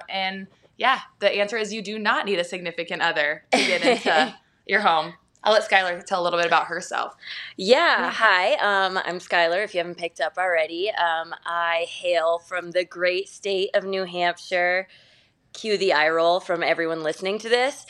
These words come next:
Speaker 2: But yeah, I came out here five years ago because I thought I was outdoorsy, which is really cute because turns out drinking on patios doesn't actually, like,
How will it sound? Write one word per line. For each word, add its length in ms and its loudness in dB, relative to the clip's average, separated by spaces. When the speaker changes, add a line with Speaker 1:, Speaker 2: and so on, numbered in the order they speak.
Speaker 2:
But 300 6
yeah, 340 4
I 140 2
came 260 -4
out 160 -2
here 440 2
five 300 0
years 220 -2
ago 400 2
because 260 -2
I 120 2
thought 520 0
I 180 0
was 180 -8
outdoorsy, 960 -6
which 240 -10
is 220 -12
really 260 0
cute 720 0
because 480 0
turns 300 2
out 220 6
drinking 400 0
on 160 2
patios 920 2
doesn't 340 2
actually, 600 0
like, 440 0